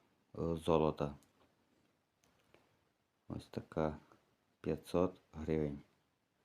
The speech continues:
Напишіть коментарі, кому подобаються такі банкноти.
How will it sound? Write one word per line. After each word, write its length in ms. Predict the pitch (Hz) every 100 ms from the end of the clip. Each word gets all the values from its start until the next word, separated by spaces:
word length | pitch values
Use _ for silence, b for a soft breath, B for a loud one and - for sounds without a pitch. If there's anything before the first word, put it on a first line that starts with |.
| _ _ _ _ _ _ _ _ _
Напишіть 420 | 95 - 104 113 -
коментарі, 400 | 87 85 - 87
кому 280 | - 90
подобаються 720 | 87 85 90 85 82 80 - 78
такі 320 | - - 82
банкноти. 720 | 78 78 76 95 113 104